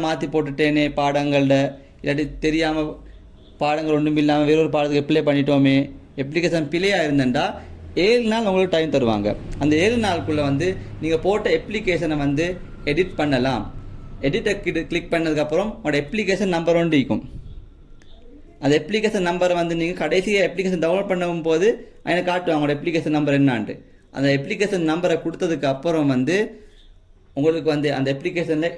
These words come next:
எடிட் பண்றதுக்கான ஆப்ஷன் கிடைக்கும். அதை பண்ணி சப்மிட் பண்ணதுக்கு அப்புறம் அந்த அப்ளிகேஷன் திருப்பி டவுன்லோட் பண்ணிக்கொள்ள முடியும். ஆனா அப்படி பெரும்பாலும் மக்களுக்கு பிழை ஆகாது. அதனால வந்து நான் சொன்ன முறைக்கு சரியா நீங்க ட்ரை பண்ணுங்க. இதுக்கு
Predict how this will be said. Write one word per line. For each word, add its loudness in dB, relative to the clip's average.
எடிட் -2
பண்றதுக்கான 2
ஆப்ஷன் 0
கிடைக்கும். 0
அதை 2
பண்ணி 2
சப்மிட் -4
பண்ணதுக்கு -2
அப்புறம் -4
அந்த -2
அப்ளிகேஷன் -4
திருப்பி -4
டவுன்லோட் 0
பண்ணிக்கொள்ள 2
முடியும். 0
ஆனா 0
அப்படி -2
பெரும்பாலும் -2
மக்களுக்கு -2
பிழை 2
ஆகாது. 0
அதனால 0
வந்து -2
நான் -2
சொன்ன 0
முறைக்கு -2
சரியா 0
நீங்க 2
ட்ரை 4
பண்ணுங்க. -2
இதுக்கு 0